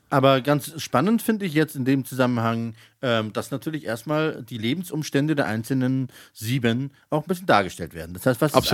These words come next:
Speaker 1: eigentlich aus ihnen jetzt geworden?
Speaker 2: Ja.
Speaker 1: Und, ähm, da lernen wir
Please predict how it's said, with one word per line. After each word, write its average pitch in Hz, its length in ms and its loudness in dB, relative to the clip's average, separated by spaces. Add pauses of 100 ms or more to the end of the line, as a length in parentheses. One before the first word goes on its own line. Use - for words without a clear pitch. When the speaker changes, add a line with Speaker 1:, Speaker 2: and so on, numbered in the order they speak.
Speaker 1:
eigentlich 165 160 -2
aus 139 140 4
ihnen 180 220 2
jetzt - 180 0
geworden? 196 480 4
Speaker 2:
Ja. 107 260 4
Speaker 1:
Und, 123 320 -4
ähm, 113 300 2
da 113 220 2
lernen 120 360 2
wir 110 360 4